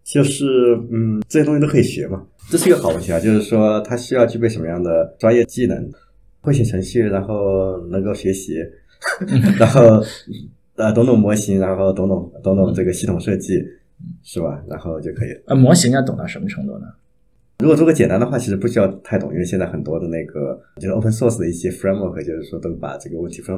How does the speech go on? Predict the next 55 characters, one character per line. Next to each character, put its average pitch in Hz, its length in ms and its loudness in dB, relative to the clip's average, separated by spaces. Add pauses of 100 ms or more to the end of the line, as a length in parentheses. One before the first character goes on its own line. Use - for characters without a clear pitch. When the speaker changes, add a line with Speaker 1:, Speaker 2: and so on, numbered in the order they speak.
Speaker 1:
分 101 140 -6
装 101 100 -6
得 95 60 -10
非 101 60 -16
常 107 60 -8
好。 110 40 -6
Speaker 2:
就 127 80 -2
不 147 60 2
需 156 120 0
要 127 80 2
太 120 140 -2
懂， 80 120 -4
那 117 120 0
我， 110 60 0
我， 104 180 -2
Speaker 1:
对。 104 60 -2
Speaker 2:
我 139 40 2
也 131 60 0
能 95 120 -4
上， 87 280 -6
是 87 60 -8
吧？ 87 80 -6
Speaker 1:
没 92 60 -4
问 98 80 -2
题， 85 220 -10
对， 80 80 -10
没 - 680 2
问 139 160 -4
题。 160 100 -6
Speaker 2:
<laughs> - 0 -
那 175 120 4
要 175 200 6
是 135 200 2
要 127 100 2
做 123 160 0
复 131 120 -8
杂 87 160 -4
一 92 40 -6
点 85 180 -8
呢？ - 140 -14
要 95 180 -6
比 90 120 -12
如 80 100 -8
说 92 200 -4
我 73 60 -8
们 92 240 -6
这 92 160 -2
个 85 100 -8 (300)
抖 95 160 -2
音 104 140 2
山 120 160 0
寨 117 100 2
做 117 160 -4
大 - 140 -2
了 - 80 -6